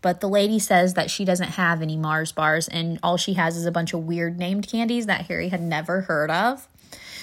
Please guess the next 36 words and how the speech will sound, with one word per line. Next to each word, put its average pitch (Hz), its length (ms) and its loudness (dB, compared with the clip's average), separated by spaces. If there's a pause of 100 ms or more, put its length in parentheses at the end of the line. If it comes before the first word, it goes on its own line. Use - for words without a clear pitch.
So 214 280 2
Harry 226 320 0
decides 185 540 2
to 196 100 -2
buy 175 200 2
some 180 240 -2
of 196 120 0
everything 196 560 0
because 185 260 0
he 220 120 0
doesn't 196 280 2
want 180 140 0
to 165 40 0
miss 165 280 0
out 170 200 4
on 147 360 -6
anything. - 540 -8 (1800)
Ron 240 260 4
pulls 247 200 2
out 190 180 6
his 185 160 2
sandwich 160 720 -2 (140)
and, 165 720 -2 (1400)
uh, 175 180 2
mentions 175 600 0
how 160 340 2
his 165 200 -2
mom 160 280 0
always 156 320 -2
forgets 165 440 -4
that 151 200 -6
he 175 120 -8
doesn't 160 320 -4
like 160 380 -6
corned 156 400 -6
beef. 147 460 -10